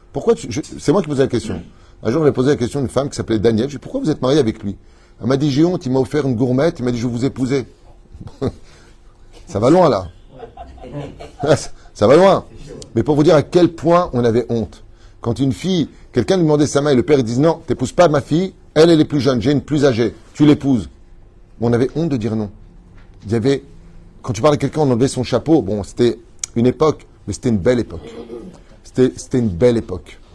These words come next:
C'était une époque où de découvrir la femme que l'on aimait après le mariage, après le mariage, donnait du plaisir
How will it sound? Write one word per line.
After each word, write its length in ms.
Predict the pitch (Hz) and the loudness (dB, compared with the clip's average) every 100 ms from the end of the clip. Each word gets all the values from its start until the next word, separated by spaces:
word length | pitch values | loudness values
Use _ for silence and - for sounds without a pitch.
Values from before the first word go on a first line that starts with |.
| - - - - - - - - - - - - | -20 -20 -20 -20 -20 -20 -20 -20 -20 -20 -20 -20
C'était 320 | - 127 165 | -6 2 4
une 80 | 156 | 4
époque 540 | 156 160 175 151 - - - - - - - - - - - - - - | 2 6 4 4 -12 -20 -20 -20 -20 -20 -20 -20 -20 -20 -20 -20 -6 2
où 320 | 143 139 - - | 4 4 0 -2
de 100 | 95 | 0
découvrir 640 | 117 143 135 113 156 160 - - | 2 2 0 2 4 4 0 -4
la 100 | 110 | -4
femme 300 | - 147 151 | 2 0 0
que 100 | 123 | 0
l'on 220 | 110 110 | 2 2
aimait 380 | 127 123 120 - | 4 2 0 -2
après 380 | 107 - - 151 | -6 -6 0 2
le 60 | 180 | 4
mariage, 840 | 151 127 127 123 101 110 98 82 - - - - | 2 2 2 2 0 -2 -6 -14 -20 -20 -20 -20
après 320 | - - 147 | -16 -2 0
le 60 | 147 | 0
mariage, 640 | 113 101 92 - - - - - - - - - - - | -2 -8 -14 -18 -20 -20 -20 -20 -20 -20 -20 -20 -20 -2
donnait 240 | 113 123 | 0 2
du 120 | 110 | 0
plaisir 680 | 95 123 143 113 131 139 | -4 2 2 2 0 -2